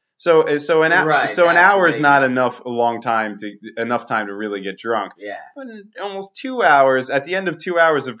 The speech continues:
Speaker 1: of drinking pretty hard, you, you're starting to get a little
Speaker 2: You
Speaker 1: sloppy
Speaker 2: can hear
Speaker 1: and slurry.
Speaker 2: the transition for sure.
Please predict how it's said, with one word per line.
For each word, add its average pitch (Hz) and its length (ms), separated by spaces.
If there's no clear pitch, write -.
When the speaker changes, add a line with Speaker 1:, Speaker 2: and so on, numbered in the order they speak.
Speaker 1:
of 120 160
drinking 143 360
pretty 143 220
hard, 139 460
you, 135 220
you're 135 240
starting 139 340
to 117 60
get 113 120
a 110 60
little 104 180
Speaker 2:
You 175 100
Speaker 1:
sloppy 104 340
Speaker 2:
can 107 80
hear - 160
Speaker 1:
and 110 100
slurry. 107 160
Speaker 2:
the 107 60
transition 117 640
for 107 60
sure. 98 340